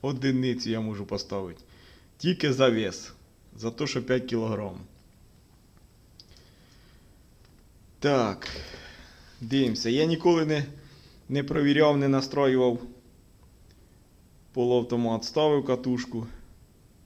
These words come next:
і погнав. А тут прийшлося. Оставляє от такі раковини. Переривається дуга через, ну, п'ять-чотири сантиметра. Починає пирхать.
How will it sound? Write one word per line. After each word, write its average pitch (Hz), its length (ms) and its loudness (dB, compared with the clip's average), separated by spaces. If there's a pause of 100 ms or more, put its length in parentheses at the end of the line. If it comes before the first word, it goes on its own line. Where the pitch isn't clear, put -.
(420)
і 120 120 -4
погнав. 117 680 -2
А 123 120 0
тут 170 320 -2
прийшлося. 139 720 -2 (2250)
Оставляє 143 720 2
от 139 200 2
такі 135 280 0
раковини. 123 640 0 (2250)
Переривається 143 800 4
дуга 151 360 2
через, 127 440 -2 (880)
ну, 147 480 -8
п'ять-чотири 135 880 0
сантиметра. 120 800 -2
Починає 131 540 -2
пирхать. 135 680 -2